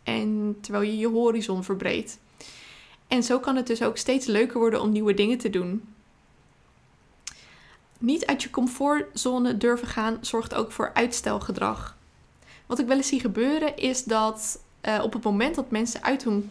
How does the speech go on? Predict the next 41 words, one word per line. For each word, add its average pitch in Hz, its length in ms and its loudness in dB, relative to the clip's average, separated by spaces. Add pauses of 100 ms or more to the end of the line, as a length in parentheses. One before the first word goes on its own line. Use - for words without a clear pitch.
(120)
comfortzone 269 800 0
worden 247 200 2
gedaagd, 220 500 -2 (460)
dat 262 180 2
ze - 160 -2
een 247 80 2
stapje 262 380 0
terug 285 260 0
gaan 226 160 2
doen 196 200 4
juist. 196 600 0
Terug - 280 -4
die 254 140 0
comfortzone 240 720 2
in. 202 440 -2 (680)
Ze - 140 -4
komen 269 240 2
voor 220 140 2
een 202 120 0
uitdaging 262 500 2
te 247 80 -4
staan, 233 580 0
maar 220 140 0
in 208 140 -2
plaats 285 300 0
van 254 140 2
dat 214 160 -2
ze 233 120 -2
die 196 220 -2
uitdaging 196 540 -2
aangaan 226 800 0 (180)
en 208 100 -2
in 202 120 2
plaats 226 240 0
van 240 100 -2
dat 214 120 -2
ze - 60 -6
hem 208 120 0
proberen 214 440 0
te - 140 -4
overwinnen, 220 640 0